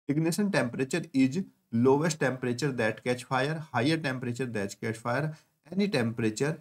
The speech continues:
या फिर none of these, इनमें से कोई नहीं। तो सेवन का राइट आंसर है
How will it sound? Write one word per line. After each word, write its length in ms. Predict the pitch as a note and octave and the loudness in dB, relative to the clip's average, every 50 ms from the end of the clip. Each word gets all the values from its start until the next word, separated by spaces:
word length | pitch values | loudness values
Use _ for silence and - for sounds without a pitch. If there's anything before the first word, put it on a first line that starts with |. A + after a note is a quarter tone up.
| - B2 | -6 -4
या 280 | A#2+ A#2 B2 A#2+ A#2+ | 0 2 4 4 4
फिर 400 | A#2+ A#2+ - C#3 D3+ F3 D#3+ - - - A2+ | 4 2 0 0 0 0 -2 -6 -10 -8 -6
none 480 | A2 G#2+ G#2+ A#2+ C3+ D3 D3 - - | -4 -2 0 0 0 -2 -2 -4 -4
of 160 | A2 A2+ A#2 A#2 | -4 -4 -4 -4
these, 360 | A#2+ A2+ G#2+ G#2+ G2+ G2 G#2+ - - _ - | -6 -4 0 0 0 0 -2 -8 -16 _ -12
इनमें 240 | - A2+ G#2+ A2 G#2+ | -6 -4 -2 -2 -2
से 160 | G#2 - C#3 | -4 -4 -8
कोई 340 | C#3 - - A2 G#2 G2+ G#2 | -8 -4 -2 0 2 2 2
नहीं। 260 | G2+ G2 F#2 F#2 F#2 - - _ _ _ _ _ _ - | 0 -2 -4 -6 -8 -10 -12 _ _ _ _ _ _ -18
तो 60 | C3 | -18
सेवन 340 | - _ C3 B2+ C3+ D3+ D#3+ | -6 _ -2 0 2 2 0
का 160 | D#3+ E3+ D#3 | 2 0 0
राइट 280 | A#2+ G#2+ A2+ A#2+ A#2+ B2+ | 2 2 0 0 2 0
आंसर 340 | A#2 A2+ A#2 A#2+ - B2 | 0 0 0 -2 -2 -2
है 240 | A#2 B2 C#3 E3+ - | 0 0 -2 -4 -6